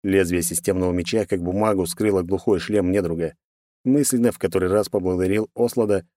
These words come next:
за великолепную работу, убрал его творение в инвентарь, проявив вместо меча чакрам. Когда я увидел бонус от перчаток, мне сразу в голову пришла идея, как можно его использовать. Чакрам — отличное оружие, особенно в спарке с возможностью возвращения.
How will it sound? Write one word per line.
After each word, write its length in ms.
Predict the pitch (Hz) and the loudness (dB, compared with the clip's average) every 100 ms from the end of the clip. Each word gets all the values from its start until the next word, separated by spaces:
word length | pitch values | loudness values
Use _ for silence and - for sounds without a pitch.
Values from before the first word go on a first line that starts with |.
| _ | _
за 140 | 120 135 | 0 0
великолепную 540 | 110 101 95 95 95 | 2 0 0 0 0
работу, 480 | 117 131 92 78 - _ - | 2 2 0 -2 -8 _ -8
убрал 320 | 135 139 123 | 0 2 4
его 120 | 98 | 2
творение 380 | 90 95 104 92 | 2 0 2 2
в 60 | 92 | 0
инвентарь, 420 | 87 85 113 104 _ _ - | -2 -2 -4 -4 _ _ -2
проявив 440 | 139 120 113 104 | 2 2 0 0
вместо 280 | 92 82 90 | -2 -2 -2
меча 320 | 87 101 92 | -2 0 0
чакрам. 560 | - 98 135 123 73 - _ _ _ _ _ _ - | -2 -2 0 0 -4 -12 _ _ _ _ _ _ -6
Когда 260 | 87 87 | -2 2
я 180 | 92 90 | 4 4
увидел 280 | 90 92 90 | 2 0 0
бонус 320 | 90 92 82 | 0 0 -2
от 120 | 85 | -8
перчаток, 500 | - - 123 120 87 - _ _ - | -8 -4 -2 -2 -4 -10 _ _ -2
мне 120 | 254 | 0
сразу 340 | - 147 113 | 2 2 2
в 60 | 92 | 2
голову 340 | 98 107 92 | 2 2 2
пришла 360 | 85 85 101 95 | 0 -4 0 0
идея, 300 | 92 117 101 | 2 2 2
как 180 | 95 - | -2 -2
можно 240 | 98 90 | -2 0
его 200 | 92 95 | 0 0
использовать. 640 | 95 - 139 90 80 67 _ _ _ _ _ - | -2 -2 -2 -2 -4 -8 _ _ _ _ _ -10
Чакрам — 480 | - 82 113 123 107 | -8 0 4 4 2
отличное 460 | 113 113 - 110 | 0 -4 0 0
оружие, 460 | 120 147 107 92 85 | 2 2 2 2 0
особенно 460 | 85 - 101 98 87 | -2 -2 0 0 -2
в 40 | |
спарке 500 | - 123 110 - 92 | -2 0 0 0 -2
с 120 | - | -2
возможностью 600 | 131 110 117 104 92 107 | -4 0 0 0 -2 -2
возвращения. 720 | 104 107 - - 123 87 71 | 0 0 -4 -2 -2 -2 -4